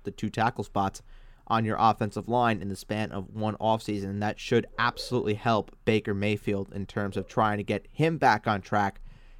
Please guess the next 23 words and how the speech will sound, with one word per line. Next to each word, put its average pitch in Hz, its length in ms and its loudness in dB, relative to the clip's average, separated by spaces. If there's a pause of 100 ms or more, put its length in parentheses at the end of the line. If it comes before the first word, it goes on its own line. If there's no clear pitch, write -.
(160)
in 117 200 0
year 107 280 2
three. 117 640 2 (360)
Um, 110 340 2 (320)
the 139 80 -4
one 165 180 2
area 220 300 6
that 147 160 2
I 135 60 6
really 135 340 6
saw 117 420 2 (880)
Becton 123 420 0
struggle 123 480 2
with, 151 220 4
he's 107 160 -2
my 117 80 -2
number 117 320 0
four 127 380 2
overall 139 400 4
tackle, 147 500 -2 (480)
uh, 113 320 2
in 120 240 0
this, 120 380 0